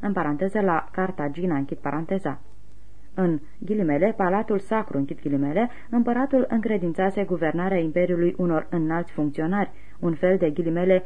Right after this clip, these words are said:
miniștri, închid ghilimele, în frunte cu cei patru logoteți, se scrie L O G O T H E Ț I. Primul era logotetul dromului, în paranteză, logotetes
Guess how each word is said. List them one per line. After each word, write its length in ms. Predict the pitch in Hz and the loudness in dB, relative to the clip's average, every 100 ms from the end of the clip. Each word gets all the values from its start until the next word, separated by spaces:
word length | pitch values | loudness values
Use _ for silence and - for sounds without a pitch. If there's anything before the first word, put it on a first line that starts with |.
| - | -2
miniștri, 560 | 175 196 165 143 - 175 | 0 2 2 0 -2 -2
închid 260 | 160 190 | 0 -2
ghilimele, 420 | - 135 151 202 226 | -2 -2 0 0 0
în 120 | 196 | -2
frunte 380 | 190 233 240 214 | 0 0 2 0
cu 120 | 208 | -2
cei 220 | 175 208 | 0 0
patru 480 | 196 185 180 185 180 - | 0 -2 2 0 0 0
logoteți, 720 | 175 175 156 151 190 185 - - | 0 2 0 2 0 0 -6 -8
se 140 | - 165 | -4 -4
scrie 280 | - 175 160 | 0 0 2
L 200 | 170 160 | 2 2
O 240 | 165 196 | 4 2
G 100 | 165 | 2
O 280 | 160 165 185 | 0 2 2
T 160 | - 170 - | 0 -4 -2
H 20 | |
E 300 | 160 151 151 | -2 -2 -2
Ț 60 | - | -2
I. 200 | 170 - - - - - - - - - - | -2 -4 -8 -8 -8 -8 -8 -8 -8 -8 -6
Primul 320 | 208 262 294 - | 2 6 6 6
era 340 | 185 214 - | 4 2 2
logotetul 840 | 202 208 196 156 196 202 196 190 - | 2 4 2 2 0 2 2 2 0
dromului, 640 | 170 196 202 160 143 139 - | 0 2 2 4 2 0 -4
în 160 | - 170 | -2 0
paranteză, 560 | 147 143 139 170 208 214 - - | 0 0 0 0 0 -2 -6 0
logotetes 920 | 196 185 170 151 190 202 202 196 | 6 6 6 2 2 4 0 -2